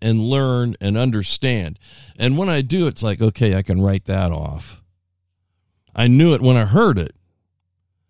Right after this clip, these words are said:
John was not a Baptist, as in denominational Baptist. As far as we know, he never left the Jewish faith. Now, he was definitely at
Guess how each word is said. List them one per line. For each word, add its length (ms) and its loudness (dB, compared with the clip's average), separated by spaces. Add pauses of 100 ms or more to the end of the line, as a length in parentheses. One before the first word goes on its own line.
(240)
John 480 2
was 180 2
not 460 0 (640)
a 140 0
Baptist, 960 -4 (760)
as 240 -4
in 300 -2
denominational 960 -2
Baptist. 640 -6 (420)
As 200 2
far 220 0
as 120 0
we 120 2
know, 300 2
he 200 2
never 480 2
left 440 -4
the 100 2
Jewish 520 -4
faith. 680 -4 (720)
Now, 280 0
he 200 2
was 300 2
definitely 1000 0 (560)
at 280 -4